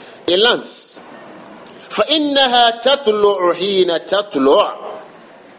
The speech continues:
بَيْنَ قَرْنَيْ شَيْطَانٍ. And the reason why you should abstain from observing any salat after Salat al-Subuh till the sun must have risen to the height of a lance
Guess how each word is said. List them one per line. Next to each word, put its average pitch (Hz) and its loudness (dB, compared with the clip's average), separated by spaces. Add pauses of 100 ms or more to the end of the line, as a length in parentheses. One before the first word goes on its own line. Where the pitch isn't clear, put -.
(320)
بَيْنَ 165 -2
قَرْنَيْ 170 -2 (540)
شَيْطَانٍ. 110 0 (460)
And 104 -4
the 107 0
reason 127 -2 (340)
why 147 -2 (380)
you 113 -4
should 147 -4
abstain 123 -4
from 117 -4
observing 110 -2
any 113 -2
salat 90 -4 (180)
after 135 -4 (360)
Salat 117 -2
al-Subuh 104 -2 (1400)
till 123 -4 (360)
the 110 0
sun 143 -2
must 113 -6
have 101 -2
risen 117 -2
to 110 -4
the 107 -2
height 139 -2
of 113 -4
a 107 0
lance 101 -4